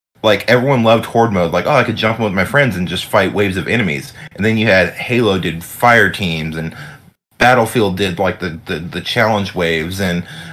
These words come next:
like, everyone followed suit and had some kind of, like, form of Horde mode. And, like, Sonic Frontiers to me is, it, it really is Sega reading the room and saying, like, "Oh, these are things that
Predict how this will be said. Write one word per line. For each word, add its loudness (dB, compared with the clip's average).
like, 2
everyone 4
followed 4
suit 0
and -4
had 2
some -2
kind -2
of, -6
like, -4
form 0
of -4
Horde 0
mode. -6
And, 4
like, 2
Sonic 0
Frontiers 0
to -2
me 0
is, -2
it, 4
it 4
really 2
is 0
Sega 4
reading 2
the 2
room 4
and 0
saying, 2
like, 2
"Oh, 6
these 2
are 4
things 0
that 4